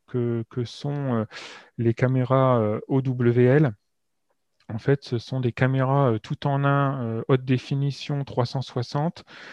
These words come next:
euh, qui ressemblent un peu à un hibou, hein, c'est pour ça qu'il s'appelle O W L, hein, ça veut dire hibou, euh, en, en anglais, et qui en fait, euh, gèrent entièrement, euh, à la fois la prise de son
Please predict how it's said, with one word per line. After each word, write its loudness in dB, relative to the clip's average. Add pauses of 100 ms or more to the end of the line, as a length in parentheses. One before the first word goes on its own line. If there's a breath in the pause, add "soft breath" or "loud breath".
(240 loud breath)
euh, 0
qui -4
ressemblent -2
un 0
peu -4
à 4
un 4
hibou, 0
hein, 0
c'est -14
pour -10
ça -6
qu'il -12
s'appelle -2
O -2
W -2
L, 2
hein, -4
ça -16
veut -8
dire -8
hibou, -8
euh, -8
en, -8
en -6
anglais, 2 (420 loud breath)
et 4
qui -4
en 2
fait, 2
euh, -4
gèrent 2
entièrement, 0 (500 soft breath)
euh, 0 (120)
à 4
la 6
fois 2
la 8
prise -2
de 0
son -4